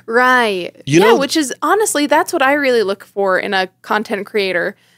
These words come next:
Speaker 1: You know, like, anyone can come up with a funny story, but, like, the people who are authentic and take things that actually happened and find a way to make that funny, I think those are the more impressive ones and, frankly, the better ones.
Speaker 2: Yeah.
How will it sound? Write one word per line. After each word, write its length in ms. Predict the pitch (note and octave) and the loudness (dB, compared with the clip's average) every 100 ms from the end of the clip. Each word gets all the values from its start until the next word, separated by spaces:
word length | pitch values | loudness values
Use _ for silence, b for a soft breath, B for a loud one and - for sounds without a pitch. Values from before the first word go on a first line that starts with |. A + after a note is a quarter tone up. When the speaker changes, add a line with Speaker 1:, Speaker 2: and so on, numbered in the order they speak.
| _ | _
Speaker 1:
You 120 | B3 | 0
know, 140 | B3 B3 | 2 4
like, 280 | A#3+ A3+ - | 2 2 0
anyone 340 | D4 F4+ E4+ | 0 2 0
can 140 | D4 C4 | -2 -4
come 220 | B3+ B3 | -2 0
up 160 | A#3+ A#3+ | 0 2
with 100 | G#3 | -2
a 60 | |
funny 240 | F#3+ G#3+ G3+ | 0 -2 -2
story, 580 | - B3+ A#3+ F3+ E3+ G#3+ B B _ | -4 -2 -2 -2 -6 -8 B B _
but, 120 | B3+ | 2
like, 480 | A#3+ A3+ G#3+ A#3 - _ _ _ _ - | 4 0 0 -2 -2 _ _ _ _ -6
the 140 | B3+ | -4
people 260 | C#4+ C#4 C#4 | -2 -2 -4
who 120 | C#4 | 0
are 120 | C4 | 2
authentic 480 | A3+ A3 A3+ A3 A3+ | 2 2 -2 0 -2
and 120 | A3 | -2
take 200 | - A3 | -2 -2
things 200 | A3+ A3+ | -2 -2
that 100 | G#3+ | 0
actually 300 | G3+ G3+ F#3 G#3+ | 0 0 -4 -4
happened 360 | G#3 G#3 A3 | -4 -2 -2
and 180 | G3 A3+ | -2 -2
find 240 | A3 A3 | -2 -2
a 40 | A3+ | 0
way 120 | A3 | 0
to 80 | G#3 | 0
make 260 | G3 G3+ - | -2 -4 -2
that 180 | C4+ | -4
funny, 340 | - D4 D#4 F4 B B B | 0 0 0 -4 B B B
I 140 | B3+ | 0
think 200 | C4 C4+ | 0 0
those 200 | A3+ A3 | 0 0
are 100 | G#3+ | 0
the 80 | G#3 | -2
more 160 | G3+ G3+ | -2 -2
impressive 480 | G3+ - A3 - G3+ | -4 -2 -2 -2 -2
ones 280 | G#3 G#3 G#3 - | -2 -2 -8 -4
and, 260 | E4 F4 | -2 -2
frankly, 360 | - C4 C#4+ C#4+ | -2 -4 -4 -4
the 120 | G#3 | -6
better 400 | G3+ - B3 C4+ | -6 -4 0 0
ones. 320 | F3+ - - | -2 -8 -6
Speaker 2:
Yeah. 300 | A2 G#2+ G2 | -2 0 -2